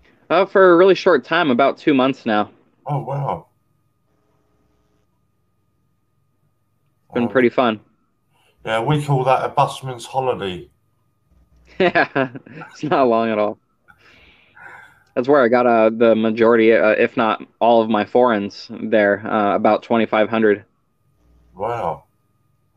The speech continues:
Speaker 1: The,
Speaker 2: Wow.
Speaker 1: um, the bags of five hundred would sell for about thirty dollars, which is, uh,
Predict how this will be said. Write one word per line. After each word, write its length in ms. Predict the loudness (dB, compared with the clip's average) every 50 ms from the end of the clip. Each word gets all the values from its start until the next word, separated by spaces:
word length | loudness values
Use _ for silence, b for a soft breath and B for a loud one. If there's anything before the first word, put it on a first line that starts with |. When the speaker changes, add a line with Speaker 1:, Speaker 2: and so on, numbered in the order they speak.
| _ _ _ _ _ _ _ _ _ _ _ _ 0
Speaker 1:
The, 80 | 2 2
Speaker 2:
Wow. 240 | 4 4 2 0 -2
Speaker 1:
um, 220 | -2 -4 -8 -8 -6 -6
the 80 | -4 -2
bags 420 | 0 -2 0 0 -2 -4 -2 -2
of 160 | -2 -2 -2
five 240 | -2 -2 -2 -2 -2
hundred 300 | -2 -2 0 0 0 0
would 260 | 0 -2 -2 -4 _
sell 240 | -6 -2 0 0 0
for 140 | 2 0 0
about 320 | 2 2 0 0 -2 0
thirty 260 | 2 2 2 2 2
dollars, 600 | 0 2 2 4 4 4 4 2 0 -2 -6 -18 _
which 280 | -2 0 0 0 0 -2
is, 260 | -2 -2 -2 -2 0
uh, 320 | 0 2 2 2 0 0